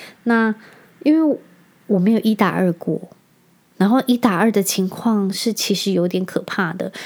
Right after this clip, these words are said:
因为我小孩没有，还没有满月，然后亨特又是一个比较暴冲的小孩，所以我没有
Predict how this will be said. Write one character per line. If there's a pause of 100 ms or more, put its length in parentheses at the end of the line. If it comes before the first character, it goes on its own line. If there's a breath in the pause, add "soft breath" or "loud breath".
(120)
因
为
我
小
孩
没
有，
还
没
有
满
月，
然
后 (320 loud breath)
亨
特
又
是
一
个
比
较
暴
冲
的
小
孩，
所
以 (1040 loud breath)
我 (220)
没
有